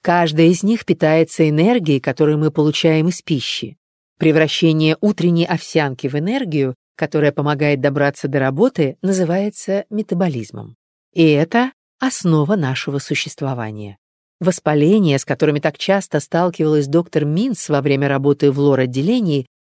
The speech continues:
свидетельствовали о том, что клетки просят скорейшей помощи у иммунной системы. Вообще говоря, воспаление —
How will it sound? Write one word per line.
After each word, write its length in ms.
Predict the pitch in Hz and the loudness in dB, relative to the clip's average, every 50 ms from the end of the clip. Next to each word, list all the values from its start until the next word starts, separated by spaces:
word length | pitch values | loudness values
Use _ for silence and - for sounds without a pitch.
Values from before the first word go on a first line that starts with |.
| _ _ _ | _ _ _
свидетельствовали 800 | - - 175 180 180 180 - 226 180 - - - 175 165 160 | -2 0 2 2 2 2 2 0 -2 -2 -4 0 2 4 4
о 120 | 170 170 175 | 4 4 2
том, 260 | - 247 269 285 254 | 2 0 0 0 0
что 220 | - - - 240 | -4 -2 -2 -2
клетки 520 | - - - 175 202 262 302 - - - 175 | 0 0 0 2 2 2 0 -2 -4 -6 -6
просят 440 | - - 165 214 233 - - 185 - | -4 -2 -2 -2 -2 -2 -6 -10 -10
скорейшей 600 | - - 170 160 160 180 214 202 - - 208 180 | -6 -2 0 2 2 2 2 0 -2 -4 -6 -6
помощи 680 | - - 208 220 220 180 151 143 - - - 139 131 - | -4 -2 0 2 2 2 2 0 -2 -4 -4 -4 -4 0
у 120 | - 156 156 | 0 2 2
иммунной 440 | 151 151 160 151 139 135 131 135 123 | 2 2 2 0 0 0 -2 -2 -4
системы. 680 | - - 170 - - - - 131 123 107 104 - - _ _ _ _ _ _ _ | -4 -4 -6 -6 -6 -6 -6 -6 -6 -6 -10 -12 -14 _ _ _ _ _ _ _
Вообще 460 | - 160 175 185 180 - - - 330 294 | 0 2 2 2 0 -2 -2 -2 0 0
говоря, 440 | 202 156 156 151 143 135 127 131 - | 2 2 2 2 2 0 0 -2 -2
воспаление — 880 | 147 165 - - - - 143 139 143 170 220 247 202 165 147 139 | -4 -4 -4 -4 -2 -2 0 2 2 2 2 2 2 0 0 0